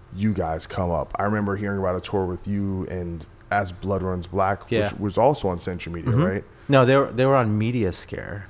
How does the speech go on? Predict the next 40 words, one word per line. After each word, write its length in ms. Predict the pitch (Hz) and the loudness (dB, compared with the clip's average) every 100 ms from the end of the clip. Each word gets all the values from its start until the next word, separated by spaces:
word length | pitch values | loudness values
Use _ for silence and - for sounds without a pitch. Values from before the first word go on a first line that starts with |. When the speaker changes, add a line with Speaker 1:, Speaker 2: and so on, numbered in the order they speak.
| - | 2
Speaker 1:
Yeah, 180 | 139 | 4
but 120 | 117 110 | 4 2
I 80 | |
think 260 | 101 135 113 | 0 0 2
that 100 | 113 | 4
Speaker 2:
But 60 | 113 | 6
then, 120 | 135 | 6
Speaker 1:
was 60 | 127 | 6
Speaker 2:
but 120 | 131 | 6
then 120 | 127 | 6
they 100 | 131 | 6
ended 240 | 127 127 117 | 6 6 4
up, 180 | 113 110 | 4 2
I 60 | 98 | 0
think, 320 | 107 101 - | -2 -4 -6
Speaker 1:
But 120 | 90 | 2
wasn't 320 | 139 127 151 | 4 6 4
Media 220 | 131 131 131 | 2 2 0
Scare, 240 | - - | 0 2
wasn't 220 | 120 135 | 2 4
that 160 | 139 - | 2 2
under 180 | 117 117 | 2 2
the 200 | 120 113 | 2 0
Century 320 | - 113 117 | -2 -2 0
Media, 140 | 113 160 | 6 8
Speaker 2:
Yeah, 140 | 180 | 8
Speaker 1:
like, 80 | 175 | 6
ten, 140 | 127 | 2
Speaker 2:
I 60 | 135 | 2
think 160 | 147 139 | 4 4
it 40 | |
Speaker 1:
ten 80 | 131 | 4
Speaker 2:
was, 140 | 117 | 6
Speaker 1:
pole? 100 | 139 | 6
Speaker 2:
yeah. 180 | 107 151 - - | 6 2 -6 -6
I 40 | |
think 160 | 123 107 | -4 -2
it 60 | |
was, 240 | 101 98 95 | -2 -2 -4
actually. 420 | - - - | -6 -8 -10